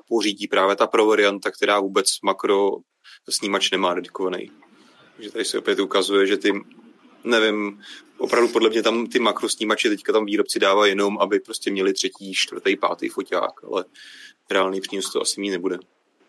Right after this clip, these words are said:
Každopádně, když už mluvíme o OnePlus osm, tom klasickým,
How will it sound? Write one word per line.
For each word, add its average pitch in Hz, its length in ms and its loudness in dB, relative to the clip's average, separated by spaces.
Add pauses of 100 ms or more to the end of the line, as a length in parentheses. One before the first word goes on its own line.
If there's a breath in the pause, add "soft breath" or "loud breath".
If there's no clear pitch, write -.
(540)
Každopádně, 117 400 2
když 127 140 2
už 135 100 -2
mluvíme 127 280 2
o 127 60 2
OnePlus 123 400 2
osm, 127 300 2
tom 120 180 -2
klasickým, 160 720 0